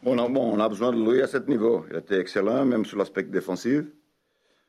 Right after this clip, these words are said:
Offensif, il a continu-, il continue à produire des, des, des assists,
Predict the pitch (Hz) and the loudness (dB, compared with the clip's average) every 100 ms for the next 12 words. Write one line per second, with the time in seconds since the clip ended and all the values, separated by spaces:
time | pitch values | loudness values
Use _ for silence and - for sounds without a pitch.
0 | _ _ _ - 101 117 107 107 98 95 | _ _ _ -8 -4 -2 -2 0 2 0
1 | 98 92 101 104 95 - 95 95 92 - | 0 -2 -2 -2 -2 -2 -4 -2 -2 -2
2 | 95 90 92 90 90 80 85 87 87 87 | -2 0 0 0 0 0 -2 0 0 -2
3 | 85 87 - 82 87 92 87 95 90 - | -4 -6 -6 -2 -2 -2 -6 -6 -8 -10
4 | - - | -20 -20